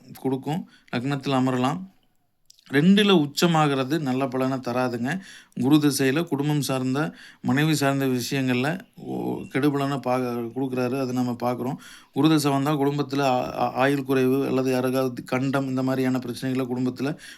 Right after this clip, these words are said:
குடும்பஸ்தானத்துல அமர்ற குரு உச்சமாயி கண்டிப்பா குடுப்பாரு. மூணுல அமரலாமா? மூணுல அமரலாம். நாலுல அமரலாமா? நாலுல அமர்றது, அ, ரொம்ப நல்ல பலனை தரும்.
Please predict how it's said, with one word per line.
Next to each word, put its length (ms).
குடும்பஸ்தானத்துல 600
அமர்ற 300
குரு 180
உச்சமாயி 720
கண்டிப்பா 440
குடுப்பாரு. 560
மூணுல 280
அமரலாமா? 480
மூணுல 320
அமரலாம். 420
நாலுல 360
அமரலாமா? 680
நாலுல 360
அமர்றது, 580
அ, 120
ரொம்ப 240
நல்ல 220
பலனை 300
தரும். 300